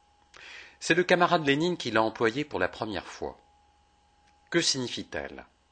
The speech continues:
Le camarade Lénine l'a inventée pour désigner tous ceux qui, sans être communistes, par leur crédulité ou leur complicité involontaire,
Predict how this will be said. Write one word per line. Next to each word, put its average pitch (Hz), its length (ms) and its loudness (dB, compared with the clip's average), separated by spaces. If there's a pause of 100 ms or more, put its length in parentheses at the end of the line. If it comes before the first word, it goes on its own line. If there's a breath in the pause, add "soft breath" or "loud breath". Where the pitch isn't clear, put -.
(760 loud breath)
Le 147 80 -6
camarade 190 380 4
Lénine 156 500 0 (140)
l'a 117 180 4
inventée 120 680 -2 (400 soft breath)
pour - 160 -6
désigner 151 460 2
tous 196 220 -8
ceux 127 300 0
qui, 101 400 -12 (240)
sans 87 320 -2
être 92 240 -2
communistes, 147 680 -6 (400 soft breath)
par 95 140 6
leur 107 220 0
crédulité 147 840 -4 (240)
ou 107 60 -10
leur 92 220 -4
complicité 147 640 -2
involontaire, 117 760 -2